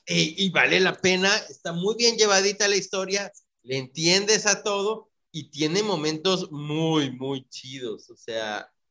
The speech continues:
vale realmente la pena. Te-, y algo que, que muy pocas veces me pasó, los personajes de Wildcats eran madrazo tras madrazo tras madrazo.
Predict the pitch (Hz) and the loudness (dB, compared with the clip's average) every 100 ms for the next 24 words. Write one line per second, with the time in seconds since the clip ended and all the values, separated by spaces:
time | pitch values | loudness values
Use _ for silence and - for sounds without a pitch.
0 | _ _ 147 160 170 175 180 170 _ 131 | _ _ 2 4 4 2 2 -2 _ -4
1 | 139 143 147 143 151 131 - 160 170 185 | -4 -2 -4 -4 -4 -4 -2 -2 0 0
2 | 190 196 190 190 - _ - - _ - | -2 -4 -4 -6 -12 _ -12 -12 _ -4
3 | 214 277 285 240 254 202 170 233 185 185 | -2 -2 -4 -6 -6 -6 -6 -6 -6 -6
4 | 220 269 277 285 277 269 262 285 269 - | -4 -2 -2 0 2 2 0 0 -2 -4
5 | 220 226 277 269 - _ _ 202 180 220 | -4 -2 -2 -4 -14 _ _ -2 0 0
6 | 220 254 277 294 262 254 294 285 294 285 | 0 2 4 4 2 4 2 2 0 0
7 | - 262 285 269 180 180 240 233 262 220 | 0 2 2 0 0 0 0 -2 -6 -4
8 | 185 170 185 214 233 196 175 156 170 180 | -2 0 0 -2 -4 -12 -8 -6 -4 -4
9 | 214 | -6